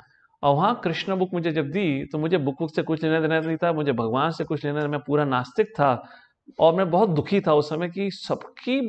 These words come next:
गर्लफ्रेंड है, मेरी ही गर्लफ्रेंड क्यों नहीं है। तो उस समय उन्होंने मुझे वो छोटी सी कृष्णा बुक दी, जहाँ पर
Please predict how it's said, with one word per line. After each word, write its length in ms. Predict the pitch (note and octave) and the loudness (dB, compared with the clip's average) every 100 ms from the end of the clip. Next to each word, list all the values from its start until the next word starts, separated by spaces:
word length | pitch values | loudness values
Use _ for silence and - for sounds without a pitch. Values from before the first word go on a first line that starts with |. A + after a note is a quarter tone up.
| A3+ | -4
गर्लफ्रेंड 540 | G3+ F3+ E3+ - D3+ B2+ | 0 2 0 -4 -4 -4
है, 160 | A2 - _ - - - _ - | -8 -14 _ -20 -20 -20 _ -4
मेरी 360 | D#3 D#3 D#3+ | 0 2 4
ही 140 | G#3+ C#4 | 4 4
गर्लफ्रेंड 480 | F#3 E3+ E3+ E3+ E3+ | 4 2 2 -4 0
क्यों 160 | C3+ | 0
नहीं 240 | C3 B2 A#2+ | 0 -2 -6
है। 100 | A#2+ - - - - | -8 -14 -20 -20 2
तो 80 | G3 | 4
उस 100 | G3 | 6
समय 180 | A3+ | 4
उन्होंने 240 | B3+ A3+ A3+ | 6 6 6
मुझे 200 | A3 A#3 | 6 6
वो 60 | |
छोटी 340 | A3+ - F3+ G#3+ | 4 4 4 4
सी 120 | G#3+ | 0
कृष्णा 320 | F3+ E3+ G3+ | 0 0 0
बुक 200 | F#3 E3 | 0 0
दी, 200 | G3+ F#3 | 2 2
जहाँ 320 | D3+ D3 F#3+ | 2 2 0
पर 520 | G#3 G#3 D3+ D#3+ G3 | 2 6 8 8 4